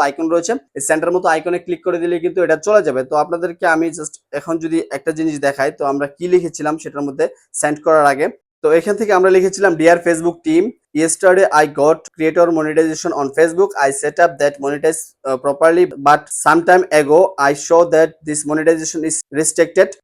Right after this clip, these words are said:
Facebook says in ineligible country for this monetization. This problem is only f-, not my problem. All our creator are facing this problem. Please visit my page and resolve it as soon as possible. thanks and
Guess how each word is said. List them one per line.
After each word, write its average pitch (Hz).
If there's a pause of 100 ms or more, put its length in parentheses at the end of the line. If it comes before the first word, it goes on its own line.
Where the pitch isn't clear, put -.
(120)
Facebook 175
says 180
in 156
ineligible 175
country 170 (100)
for 147
this 156
monetization. 170
This 160
problem 175
is 151
only 165
f-, 180 (120)
not 147
my 170
problem. 170 (100)
All 151
our 160
creator 160 (100)
are 127 (240)
facing 160
this 156
problem. 170 (160)
Please 180
visit 160
my 175
page 180 (140)
and 139
resolve 175
it 180
as 143
soon 147
as 143
possible. 151 (400)
thanks 160 (140)
and 131